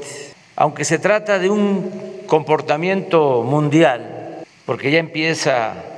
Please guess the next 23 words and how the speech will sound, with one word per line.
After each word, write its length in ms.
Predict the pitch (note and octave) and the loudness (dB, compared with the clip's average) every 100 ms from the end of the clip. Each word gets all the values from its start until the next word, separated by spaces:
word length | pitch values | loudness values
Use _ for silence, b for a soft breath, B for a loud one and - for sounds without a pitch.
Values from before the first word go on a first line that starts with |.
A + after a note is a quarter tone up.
| - _ | -20 _
a 120 | G#2+ | -4
sentirse 1000 | A2 C3 G#2+ F3 F3+ E3 - C3 A2+ G2+ G#2 | -2 -4 -2 0 2 2 0 2 0 -2 -4
el 100 | G#2+ | -4
efecto 960 | G#2 E3 E3 - - C3 A#2 - - | -2 -2 -2 -6 -2 0 0 -4 -6
positivo 840 | A2+ - G#2+ - E3+ D#3+ C3 B2 - - - - - | -4 -4 -6 -2 -2 0 -2 -4 -6 -16 -20 -18 -8
en 140 | A#2+ | 0
la 80 | B2 | 0
aplicación 800 | A#2+ B2+ - A#2+ - E3 E3+ D#3 - - - - | 0 -6 -2 0 2 2 2 -2 -10 -16 -18 -8
de 120 | A2+ C3 | -4 2
nuevos 340 | E3+ F3+ B2+ | 4 4 0
medicamentos, 1160 | C3+ D3 - C3+ C3+ A#2 - G#2+ G2 - - - - _ | -2 -2 0 0 0 -4 -8 -10 -12 -14 -16 -20 -20 _
especialmente 1300 | - - A#2 D#3 C#3+ D3 D3 D3 B2+ G#2 - - - - - | -12 -6 -2 0 0 -2 -6 -2 0 0 -4 -12 -18 -20 -10
por 160 | - A2+ | -4 2
la 100 | D#3+ | 4
vacuna, 580 | E3+ - D3+ C3+ G#2 F#2 - - - - | 2 0 -2 0 -2 -4 -10 -16 -20 -2
no 160 | E3 G3+ | 2 4
debemos 520 | F#3+ G3+ G3 F#3+ C3+ | 4 4 4 2 2
dejar 500 | D3 E3+ F3+ F3+ D#3 | 0 2 0 0 -4
de 100 | D#3+ | -4
reconocer 680 | C3+ - C#3 B2+ E3+ F3+ F3 | -4 -2 -2 0 2 2 2
el 100 | C#3+ | 0
esfuerzo 560 | B2+ E3 F3+ F3 D#3+ | 2 2 4 2 -2
conjunto 1120 | - C#3 B2 G3 G3 F3 C3+ D#3 - - - | 0 -4 0 2 2 2 0 -2 -4 -12 -16